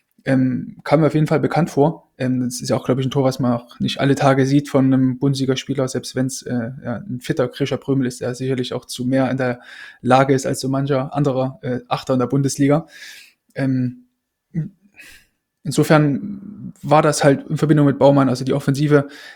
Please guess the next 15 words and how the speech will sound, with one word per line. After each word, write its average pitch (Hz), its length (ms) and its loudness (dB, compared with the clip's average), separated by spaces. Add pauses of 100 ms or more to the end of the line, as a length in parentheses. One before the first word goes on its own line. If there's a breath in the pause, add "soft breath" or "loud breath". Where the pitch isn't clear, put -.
Effizienz 151 540 2
plus 156 240 0
auch, 131 280 -2 (380)
ne, 143 200 -4
David 131 360 0
Raum 143 160 6
schießt 143 300 -2
in 135 40 -2
der 131 80 0
zweiten 139 260 0
Halbzeit 143 260 0
dann 135 120 -2
einmal 131 200 -2
den 131 140 -4
Pfosten. 160 480 0